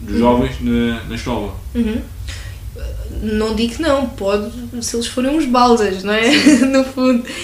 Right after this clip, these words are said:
Speaker 2: Mas não, mas não, eu, eu vejo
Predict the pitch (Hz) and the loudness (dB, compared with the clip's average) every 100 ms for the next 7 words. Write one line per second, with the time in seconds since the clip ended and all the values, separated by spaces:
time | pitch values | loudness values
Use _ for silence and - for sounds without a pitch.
0 | - - 226 247 254 233 214 208 220 214 | -10 -12 -6 -2 2 2 2 0 -2 0
1 | 208 196 - 214 214 214 214 208 185 - | 0 0 2 2 4 2 2 0 -2 -10
2 | - - - - 247 233 285 294 277 | -16 -20 -20 -4 -2 0 2 2 -2